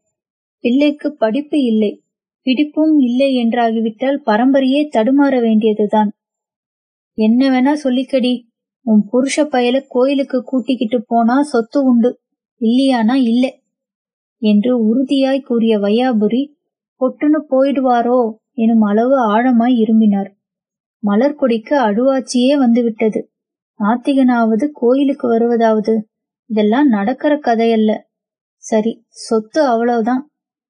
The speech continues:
என்ன பைத்தியக்கார அப்பனோ என்று நொந்தபடி வீடு வந்தாள். பல தினங்கள் வேண்டாத தெய்வம் இல்லை, போகாத கோயில் இல்லை, அப்பாவின் மனசு மாறவில்லை. வேம்பாத்தா கோயிலுக்கு போய் வரும் நாத்திகன் இருக்கிற வெறுப்பு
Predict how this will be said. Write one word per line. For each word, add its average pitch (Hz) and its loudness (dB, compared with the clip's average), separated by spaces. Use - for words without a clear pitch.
என்ன 226 2
பைத்தியக்கார 240 0
அப்பனோ 220 0
என்று 220 2
நொந்தபடி 226 0
வீடு 226 0
வந்தாள். 202 0
பல 214 0
தினங்கள் 254 0
வேண்டாத 240 0
தெய்வம் 233 0
இல்லை, 208 -2
போகாத 247 -2
கோயில் 233 0
இல்லை, 208 0
அப்பாவின் 254 0
மனசு 214 0
மாறவில்லை. 202 2
வேம்பாத்தா 269 -2
கோயிலுக்கு 226 0
போய் 226 -2
வரும் 226 0
நாத்திகன் 226 -2
இருக்கிற 285 -2
வெறுப்பு 226 -2